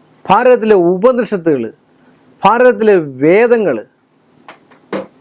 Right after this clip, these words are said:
ഇതെല്ലാം, വേദങ്ങളിലൊക്കെ ഒരുപാട് കാര്യങ്ങൾ പരാമർശിച്ചിട്ടുണ്ട്. ഒരുപാട്, ഒരുപാട് വായിച്ചാലും പിന്നെ എക്സ്പ്ലനേഷൻ ചെയ്താലും ഒന്നും തീരാത്ത കാര്യങ്ങൾ, ആ, പിന്നെ വേദങ്ങളിലൊക്കെ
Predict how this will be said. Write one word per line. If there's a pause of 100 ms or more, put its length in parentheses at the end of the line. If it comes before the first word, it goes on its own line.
(440)
ഇതെല്ലാം,
വേദങ്ങളിലൊക്കെ
ഒരുപാട്
കാര്യങ്ങൾ
പരാമർശിച്ചിട്ടുണ്ട്.
ഒരുപാട്,
ഒരുപാട് (300)
വായിച്ചാലും
പിന്നെ
എക്സ്പ്ലനേഷൻ
ചെയ്താലും
ഒന്നും
തീരാത്ത
കാര്യങ്ങൾ, (400)
ആ,
പിന്നെ
വേദങ്ങളിലൊക്കെ